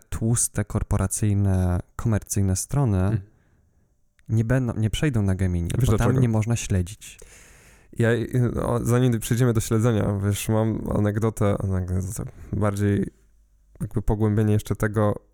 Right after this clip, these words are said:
Speaker 2: dlaczego tłuste korporacje, <laughs> tłuste korporacje nie będą chciały przejść na te, z swych tłustych rozwiązań na te chude
Speaker 1: Hmm.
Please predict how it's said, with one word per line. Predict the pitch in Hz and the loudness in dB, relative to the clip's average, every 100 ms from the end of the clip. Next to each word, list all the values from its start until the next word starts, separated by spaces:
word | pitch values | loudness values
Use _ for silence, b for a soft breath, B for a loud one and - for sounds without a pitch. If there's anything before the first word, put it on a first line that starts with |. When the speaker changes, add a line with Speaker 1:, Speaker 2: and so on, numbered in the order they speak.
| _ - | _ -10
Speaker 2:
dlaczego | 156 110 131 117 107 | -6 -2 0 0 -2
tłuste | - 120 117 101 | -4 -8 -4 -4
korporacje, | - 101 101 107 - - - - | -4 -2 0 0 -2 -2 -2 -2
<laughs> | - | -10
tłuste | - - | -12 -8
korporacje | - 104 - 101 107 104 | -6 -4 -2 -2 0 0
nie | 98 | 2
będą | 104 104 | 2 0
chciały | - 101 | 0 -2
przejść | - 110 | 0 0
na | 98 | 0
te, | 95 - 127 147 | 0 -2 -4 -4
z | |
swych | - - - - - | -8 -6 -4 -4 -2
tłustych | 117 110 107 | -2 0 0
rozwiązań | 101 101 107 101 | 2 2 2 2
na | 95 | 0
te | 98 - | 0 -4
chude | - 113 98 | -4 -2 0
Speaker 1:
Hmm. | 95 | 0